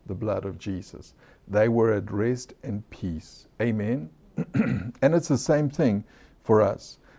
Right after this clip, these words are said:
When we understand the value of the shed blood of Jesus for us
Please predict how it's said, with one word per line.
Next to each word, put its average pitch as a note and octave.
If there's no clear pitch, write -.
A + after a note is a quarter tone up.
When A2+
we F3+
understand D3+
the A#2+
value G#2
of G2
the A2
shed D3
blood C#3
of G#2
Jesus B2+
for G#2+
us -